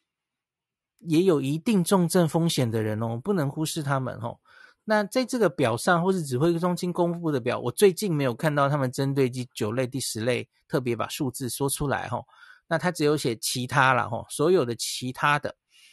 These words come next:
那这些其他人估计总共八百万人哦。我，这应该有把小孩算进去啦吼，青少年小孩。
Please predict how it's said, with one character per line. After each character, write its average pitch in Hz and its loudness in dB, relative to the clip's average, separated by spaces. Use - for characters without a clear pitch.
那 202 0
这 202 -2
些 214 0
其 165 0
他 180 6
人 143 4
估 160 2
计 160 2
总 131 0
共 151 2
八 151 8
百 107 4
万 127 6
人 107 -4
哦。 - -14
我， - -12
这 311 -2
应 285 -2
该 302 0
有 170 2
把 151 0
小 - 2
孩 110 -2
算 131 -2
进 127 -6
去 127 -6
啦 90 -8
吼， 113 -8
青 135 -8
少 131 -2
年 107 -8
小 - -8
孩。 - -12